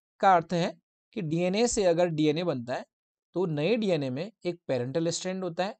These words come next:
और दूसरा स्ट्रैंड नया सिंथेसाइज्ड होता है। तो इस प्रकार डीएनए से डीएनए जब बनता है तो इसे हम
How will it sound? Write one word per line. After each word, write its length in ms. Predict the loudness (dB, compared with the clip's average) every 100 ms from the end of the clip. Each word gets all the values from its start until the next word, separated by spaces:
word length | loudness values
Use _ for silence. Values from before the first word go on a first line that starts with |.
| _
और 80 | -8
दूसरा 440 | -6 -8 0 0
स्ट्रैंड 280 | 0 -2 -8 -12 _ _ _ -8
नया 280 | -2 0 0
सिंथेसाइज्ड 680 | -2 -6 -6 0 0 0 -2
होता 240 | -10 -10
है। 100 | -12 -14 _ _ _ _ _ _
तो 240 | -2 -2 0
इस 180 | -2 -4
प्रकार 480 | -2 4 6 4 2
डीएनए 400 | -2 0 2 0
से 120 | -4
डीएनए 520 | -2 -2 0 -2 -4 -6
जब 140 | -6
बनता 300 | -2 -4 -2
है 80 | -2
तो 120 | -2
इसे 240 | -4 0 0
हम 140 | 0